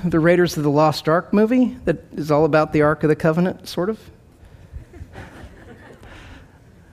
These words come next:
That scene in the end when the faces melt off, you know what I'm talking about? I think they might have been onto something with that scene if what they're trying to capture is that there is a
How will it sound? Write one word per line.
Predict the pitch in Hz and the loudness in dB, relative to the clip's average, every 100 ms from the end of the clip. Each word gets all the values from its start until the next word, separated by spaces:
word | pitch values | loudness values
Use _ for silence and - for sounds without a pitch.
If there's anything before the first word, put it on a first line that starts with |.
| - | -2
That | 160 185 | -2 0
scene | - 208 208 | 4 6 6
in | 180 | 6
the | 175 | 6
end | 190 202 | 4 4
when | 165 | 2
the | 143 | 2
faces | 151 165 196 180 | 0 0 -2 -2
melt | 185 180 | -2 -2
off, | 202 202 196 - - - - | -2 -2 -4 -8 -20 -20 -16
you | 226 | -8
know | 180 | -6
what | |
I'm | |
talking | 175 175 190 | 0 0 0
about? | 196 202 214 214 - - - - - - - - - - - - - - _ - - | 0 0 -2 -10 -20 -20 -20 -20 -20 -20 -20 -20 -20 -20 -20 -20 -20 -20 _ -20 -20
I | - | -4
think | - 277 | 0 0
they | 196 | 2
might | 170 165 | 2 2
have | 160 | 2
been | 143 | 0
onto | - 143 156 196 | 0 -2 -2 -2
something | - 214 208 240 240 226 - - - - - | -2 -4 -2 -2 0 -2 -8 -20 -20 -20 -2
with | 185 185 | -2 2
that | 190 160 | 0 0
scene | - 180 165 160 | -2 4 6 4
if | 151 147 | 2 -2
what | 160 | -4
they're | 151 | -2
trying | 147 185 170 | -4 0 0
to | 160 | 0
capture | - 175 160 - 147 135 - - - | -2 -4 -4 -4 -4 -4 -10 -10 -2
is | 151 | -2
that | - 170 170 | 2 2 2
there | 175 180 | 0 0
is | 190 175 165 180 | 2 0 0 -6
a | 156 143 | -2 -2